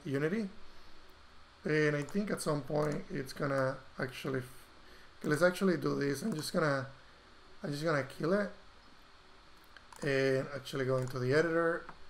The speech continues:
hit close. And let's actually go open up Unity one more time. And I'm going to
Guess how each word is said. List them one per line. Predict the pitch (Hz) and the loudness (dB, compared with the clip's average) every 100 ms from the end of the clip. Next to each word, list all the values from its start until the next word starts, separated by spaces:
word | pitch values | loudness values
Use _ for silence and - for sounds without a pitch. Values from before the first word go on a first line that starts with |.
| - - | -16 -6
hit | 143 139 - - | -4 -4 -6 -4
close. | 156 165 170 170 170 - - - - - - - - - - | 4 6 6 2 -2 -10 -18 -18 -18 -18 -20 -20 -20 -20 -8
And | 156 143 135 | -4 0 0
let's | 131 165 | 0 0
actually | - 147 | 0 0
go | 135 135 135 - - | 2 2 2 -2 0
open | 160 156 147 | 2 4 4
up | 143 147 - | 2 0 -4
Unity | 147 151 156 | -2 0 2
one | 151 151 | 2 2
more | 151 | 0
time. | 143 156 165 185 190 - - - - - - - - - - - - | -2 0 2 2 0 -6 -18 -14 -14 -14 -14 -14 -14 -14 -16 -16 -8
And | 190 147 143 143 147 - | -2 0 0 0 -4 -4
I'm | 139 | -4
going | 139 151 156 156 - | 0 2 0 -2 0
to | 156 151 147 143 | 2 4 4 2